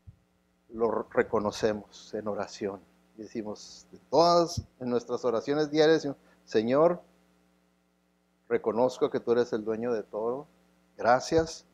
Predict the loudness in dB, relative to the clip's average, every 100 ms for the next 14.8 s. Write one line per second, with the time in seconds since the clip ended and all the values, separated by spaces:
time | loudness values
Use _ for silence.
0 | _ _ _ _ _ -4 -2 -6 -8 0
1 | 2 4 0 -2 -4 -2 -4 -6 -6 -8
2 | -4 -2 0 0 0 -4 -6 -8 -6 -6
3 | -6 -10 -8 -2 0 0 -2 -8 _ _
4 | -6 -2 0 2 2 4 4 4 2 -8
5 | _ _ _ _ -2 -2 0 2 4 2
6 | 0 2 2 2 2 0 0 0 -2 -2
7 | -2 -2 -4 -6 -12 -12 -8 -8 -8 -20
8 | -20 _ _ _ _ _ _ _ _ -16
9 | -10 -10 -10 -10 -10 -10 -12 -10 -6 -4
10 | -6 -10 -12 -12 -10 -6 -6 -8 -8 -8
11 | -8 -14 _ -12 -4 0 0 0 -2 2
12 | 4 4 4 2 0 2 2 2 0 _
13 | _ -2 0 2 0 0 -2 2 6 6
14 | 4 0 0 0 -2 -2 0 -2